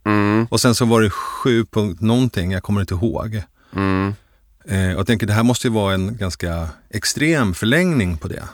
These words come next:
Speaker 1: Mm. Ja, precis. Det blir ju lätt att, ja, det är sant. Jag vet inte om jag har diskuterat så mycket.
Speaker 2: Nej.
Speaker 1: Förutom med folk som vet,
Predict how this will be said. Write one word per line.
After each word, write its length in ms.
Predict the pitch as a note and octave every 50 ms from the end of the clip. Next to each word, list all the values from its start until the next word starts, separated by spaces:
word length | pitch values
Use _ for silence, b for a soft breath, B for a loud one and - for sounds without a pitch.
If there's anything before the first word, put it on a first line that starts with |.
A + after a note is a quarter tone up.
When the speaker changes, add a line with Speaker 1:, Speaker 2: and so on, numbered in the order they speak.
| - -
Speaker 1:
Mm. 340 | E2+ F#2 F#2 F#2+ F#2+ G2 G2 - B B B B B B B B B B B B
Ja, 240 | - A#2 A#2 A#2+ B2
precis. 580 | - B2 A2+ - - G#2 E2 E2+ - - - - _ _ - _ _ _ _ _ _
Det 260 | - G#2 A#2+ B2 B2
blir 260 | A#2 A2 A2 A2+ A#2+ A#2+
ju 160 | A#2+ A2+ A2
lätt 300 | G2 F2+ E2+ - - -
att, 80 | D#2+ - _ -
ja, 300 | G#2+ G#2+ G#2 G#2 A2+ A2+ - _ _
det 200 | _ - A#2+ A#2 A2+ A2
är 40 |
sant. 440 | G#2 - D2 B1 - - - - - _ b b b b b b b b b b b b
Jag 100 | - -
vet 120 | A2+ -
inte 120 | - F2
om 80 | E2+ D#2+
jag 80 | D2+ D2+
har 240 | F2 E2+ C#2+ B1+ -
diskuterat 760 | - E2 D#2+ - - F#2 - - F2 F2 A2+ E3+ E3+ B2 -
så 160 | - - F#2+
mycket. 420 | F2 E2 D#2 - - D2 D2+ C#2+ - b b b b b b b
Speaker 2:
Nej. 280 | - F3+ G#2 E2+ A2 D#3+
Speaker 1:
Förutom 560 | - - - - A#2+ G#2 F#2 - - G2 F2+
med 120 | F2+ D#2+
folk 200 | - F2+ E2+ -
som 220 | - - E2 E2 D#2
vet, 480 | D2+ E2 D#2 - - - - - -